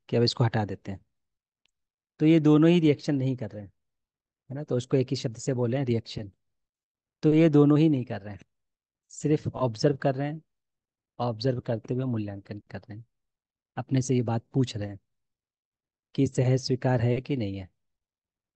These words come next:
तो स्टेप टू, थ्री में इतना करने के बाद हम लोग स्टेप फ़ोर पर आ रहे हैं, और स्टेप फ़ोर पर हम लोग ये बात कर रहे हैं कि अब जो मेरे में चल रहा है,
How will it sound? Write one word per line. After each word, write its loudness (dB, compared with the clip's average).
तो -2
स्टेप 0
टू, 4
थ्री 4
में 2
इतना -2
करने -2
के -6
बाद -6
हम -6
लोग -2
स्टेप -2
फ़ोर 2
पर -2
आ 0
रहे -4
हैं, -12
और 0
स्टेप -2
फ़ोर 4
पर 2
हम 4
लोग 4
ये 6
बात -2
कर 0
रहे -4
हैं -6
कि -8
अब -8
जो 4
मेरे 4
में 2
चल -2
रहा -4
है, -10